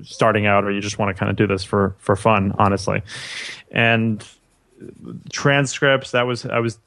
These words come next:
getting that all taken care of and then posting it to my blog myself. But in very short order, I basically created this very, very complex system, which I'm happy to talk about if you want,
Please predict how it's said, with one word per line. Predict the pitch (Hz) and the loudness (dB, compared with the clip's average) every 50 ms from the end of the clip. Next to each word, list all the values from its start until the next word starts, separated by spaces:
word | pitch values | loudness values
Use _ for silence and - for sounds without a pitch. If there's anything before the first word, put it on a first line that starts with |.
| _ _ - | _ _ 0
getting | 135 123 123 113 | 2 2 2 2
that | 117 120 127 131 | 2 2 2 4
all | 131 120 | 2 2
taken | 113 - 127 123 120 110 | 2 0 -4 -4 -6 -8
care | - - 123 123 123 123 | -4 0 0 2 2 2
of | 117 107 | 2 0
and | 117 107 | -2 -4
then | 104 104 104 | -4 -4 -2
posting | - - 127 117 - 120 117 | 0 0 0 0 0 -2 -4
it | 104 | -4
to | - - | -4 -6
my | 98 95 | -10 -6
blog | 95 113 117 117 120 110 | -2 0 2 2 2 2
myself. | 113 110 110 - 113 110 110 - - - - - - _ | 0 -2 -2 -2 -2 -2 -2 -4 -10 -20 -20 -20 -6 _
But | - 147 151 | 2 4 4
in | 151 160 151 139 | 4 4 4 4
very | 135 160 165 165 156 | 4 4 4 4 4
short | - - 151 143 131 | 2 2 2 4 4
order, | 131 131 123 117 | 4 4 4 4
I | 110 107 | 4 2
basically | 120 117 117 - - 113 - 117 113 110 113 110 107 110 113 110 113 - | 2 0 0 -2 -4 -8 -6 -6 -6 -4 -4 -4 -6 -6 -8 -10 -12 -14
created | - - 127 113 113 113 110 | -8 -2 -2 0 0 0 -2
this | 110 104 101 - - | -4 -6 -6 -8 -12
very, | - 113 107 107 107 110 110 110 127 131 131 127 127 117 | -14 -12 -12 -12 -14 -14 -4 0 2 4 6 6 4 4
very | 107 113 110 107 101 | 4 2 0 0 0
complex | - 110 110 101 110 101 - | 0 -2 0 0 -2 -2 -2
system, | 113 104 - 110 | -2 -4 -2 -4
which | 107 104 - | -6 -4 -4
I'm | 104 101 | -4 -2
happy | 107 107 104 113 104 | 0 0 0 0 -4
to | - | -4
talk | - - 107 104 104 | -2 0 0 0 0
about | 107 101 101 104 98 | 0 -2 -2 -2 -2
if | 101 - | -2 -4
you | 104 101 | -2 0
want, | 101 101 101 | 0 0 -2